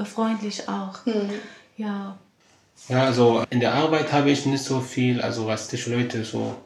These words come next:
Speaker 3: begegnet. Aber im Alltag, also manchmal, ähm, aber es, äh, das ist mir auch nicht so wichtig. Also das, das, also finde ich,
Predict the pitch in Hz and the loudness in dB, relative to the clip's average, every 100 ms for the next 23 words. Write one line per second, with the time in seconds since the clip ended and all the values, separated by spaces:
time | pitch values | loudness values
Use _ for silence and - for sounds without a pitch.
0 | - 110 117 123 131 131 - - _ _ | -4 -2 2 2 2 0 -4 -20 _ _
1 | _ _ _ - 117 113 113 135 147 143 | _ _ _ -4 0 0 0 2 0 2
2 | 120 110 107 110 113 123 123 - 110 107 | 0 0 0 0 0 2 2 0 -4 -2
3 | 101 104 - - - 117 - 57 57 - | -4 -8 -12 -20 -12 -6 -4 -4 -6 -12
4 | _ _ _ _ _ - 120 - - - | _ _ _ _ _ 0 2 2 2 0
5 | 123 113 - - 123 135 135 127 127 127 | 0 0 -4 -8 0 2 2 0 2 4
6 | 123 120 123 120 113 113 113 123 - - | 4 2 2 0 0 -2 0 -2 -2 -8
7 | 117 107 104 110 113 113 - 120 110 - | -6 -4 -4 -2 -2 -4 -6 -2 -2 -2
8 | - 107 107 - 110 113 113 - - | -4 -4 -4 -4 -2 -2 -6 -10 -14